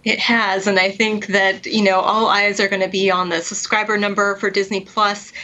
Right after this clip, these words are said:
especially given Netflix's disappointment here. So wanting to see that subscribers are still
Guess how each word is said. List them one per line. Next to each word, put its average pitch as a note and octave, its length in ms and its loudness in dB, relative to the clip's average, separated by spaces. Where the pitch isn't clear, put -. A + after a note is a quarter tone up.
especially G#3 440 -2
given F#3 380 -2
Netflix's F#3+ 500 -4
disappointment F#3+ 680 -4
here. F#3 280 0
So F#3 380 -2
wanting G3+ 280 0
to G3+ 60 0
see G3 300 0
that F#3 340 2
subscribers G3+ 640 0
are G3 60 0
still F#3+ 460 0